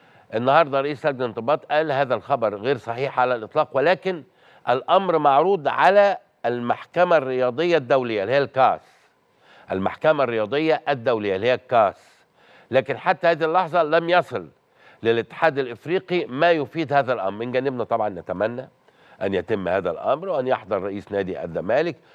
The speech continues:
وأن تكون الأمور في مصر جميلة ورايقة وهادية ومحترمة.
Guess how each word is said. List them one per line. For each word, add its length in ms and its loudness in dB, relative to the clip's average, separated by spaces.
وأن 200 0
تكون 340 -4
الأمور 500 -2
في 240 -2
مصر 460 -4
جميلة 580 -2
ورايقة 580 0
وهادية 640 -2
ومحترمة. 800 -2